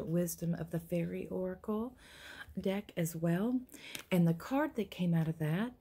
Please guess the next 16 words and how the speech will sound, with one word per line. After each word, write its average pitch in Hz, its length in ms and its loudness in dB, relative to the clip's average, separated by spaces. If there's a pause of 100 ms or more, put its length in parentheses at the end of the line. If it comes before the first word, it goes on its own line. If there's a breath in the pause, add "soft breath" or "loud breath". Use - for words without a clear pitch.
is 190 600 0 (240)
Carry 294 480 4
Me 185 240 8
Home. 170 580 2 (840 loud breath)
And 208 140 6
on 240 180 6
this 233 180 2
card, 202 500 0
it - 140 -2
says, 170 420 0
"Support, 233 920 0 (100)
um, 170 720 2 (960 loud breath)
time 196 580 4
to 185 140 -2
be 196 140 2
carried 226 840 6